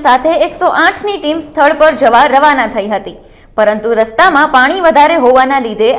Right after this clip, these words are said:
એમ્બ્યુલન્સ આગળ જઈ શકે તેમ ન હતી. એકસો આઠના કર્મચારીઓ મોટરસાયકલ પર બેસીને સારવાર માટેનો જરૂરી સામાન સાથે લઈને અંદર વાડી વિસ્તાર સુધી પહોંચ્યા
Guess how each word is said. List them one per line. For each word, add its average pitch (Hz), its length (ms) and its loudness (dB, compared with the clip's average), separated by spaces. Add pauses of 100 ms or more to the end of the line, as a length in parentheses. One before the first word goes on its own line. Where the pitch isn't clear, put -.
એમ્બ્યુલન્સ 330 480 0
આગળ 247 320 0
જઈ 262 240 0
શકે 262 340 -4
તેમ 277 240 -4
ન - 20 -2 (200)
હતી. 190 220 -8 (720)
એકસો 480 260 0
આઠના 440 400 -2
કર્મચારીઓ 302 720 0
મોટરસાયકલ 302 640 -2
પર 294 160 -2
બેસીને 269 360 -2 (140)
સારવાર 240 320 2 (140)
માટેનો 220 340 -4 (140)
જરૂરી 277 400 -4
સામાન 214 420 -6
સાથે 311 400 0
લઈને 214 240 -4 (480)
અંદર 277 240 2 (100)
વાડી 262 280 2
વિસ્તાર 302 260 0 (140)
સુધી 247 260 -6
પહોંચ્યા 277 420 0